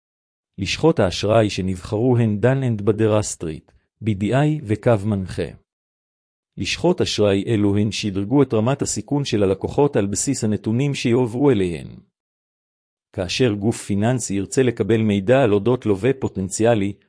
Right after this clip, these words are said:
הוא יפנה אל אחת מלשכות האשראי שנבחרו ויקבל ממנה את הנתונים הנדרשים.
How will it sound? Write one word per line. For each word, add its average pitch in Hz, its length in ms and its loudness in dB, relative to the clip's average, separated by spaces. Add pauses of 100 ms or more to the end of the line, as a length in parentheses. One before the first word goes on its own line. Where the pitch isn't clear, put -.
הוא 104 120 -2
יפנה 117 420 -2
אל 110 100 2
אחת 147 340 0
מלשכות 123 520 -2
האשראי 117 500 2
שנבחרו 104 640 -2
ויקבל 110 420 0
ממנה 104 420 2
את 107 120 -6
הנתונים 113 460 0
הנדרשים. 90 680 -4